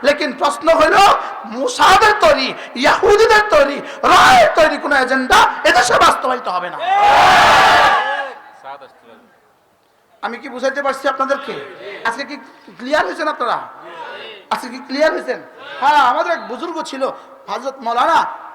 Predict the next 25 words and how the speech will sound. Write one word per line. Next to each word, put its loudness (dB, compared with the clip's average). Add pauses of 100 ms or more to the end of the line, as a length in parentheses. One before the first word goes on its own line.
জুনা-, 0
জুবায়ের 2 (140)
আনসারী -4
রাহমাহুল্লাহ -6
তাআলা, -8 (220)
আল্লাহ -4
তার -8
কবরকে -12
জান্নাতের -12
টুকরো -18
বানিয়ে -12
দেন। -10 (400)
তিনি -10
একবার -2
একটা -6 (120)
মজা -6
করে -6
একটা -8
কথা -10
বলছিলেন। -14 (220)
তিনি -12
বলেন, -4
যে-, -8
যেমন -6
ধরেন -8